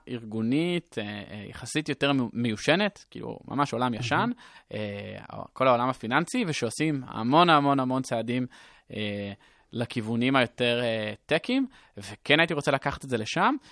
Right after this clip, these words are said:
Speaker 1: אה, אבל אני גם אסייג ואני אגיד ש-, אה, אני לא חושב שמי שלומד כלכלה תואר ראשון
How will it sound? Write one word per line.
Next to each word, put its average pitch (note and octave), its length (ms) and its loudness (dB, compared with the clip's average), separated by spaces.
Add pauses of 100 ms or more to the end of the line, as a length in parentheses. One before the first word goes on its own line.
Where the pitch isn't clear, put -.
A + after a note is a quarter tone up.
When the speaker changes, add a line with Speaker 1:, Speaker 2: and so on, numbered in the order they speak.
(240)
Speaker 1:
אה, G#2+ 300 -4
אבל A2 180 -2
אני A2 120 -2
גם A2+ 160 -4
אסייג B2+ 400 2
ואני F3 220 2
אגיד G#3+ 220 -2
ש-, - 120 -6 (920)
אה, G#2 360 -10 (800)
אני A2 180 -2
לא C#3+ 100 6
חושב E3+ 280 0
שמי D3+ 260 0
שלומד D#3 540 2
כלכלה C#3+ 340 4
תואר C#3 220 2
ראשון C3+ 360 0